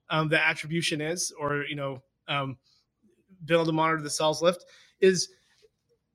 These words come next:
right now, brands and advertisers, they need to invest in attribution. They need to make it a top priority. Not only, you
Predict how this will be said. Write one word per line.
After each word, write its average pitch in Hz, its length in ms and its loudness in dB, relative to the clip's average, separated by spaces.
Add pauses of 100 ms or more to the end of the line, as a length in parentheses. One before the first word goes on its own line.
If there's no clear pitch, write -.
(640)
right 175 320 4
now, 190 440 6 (100)
brands 180 640 4
and 160 80 2
advertisers, 156 480 -2
they 175 140 4
need 160 440 -2
to 165 140 -2
invest 139 380 -2
in 135 80 -4
attribution. 123 560 -10 (720)
They 160 120 6
need 180 300 4
to 185 80 8
make 160 340 0
it - 140 2
a 147 60 -2
top 156 380 0
priority. 151 300 2
Not 185 240 4
only, 180 320 2
you 143 100 -4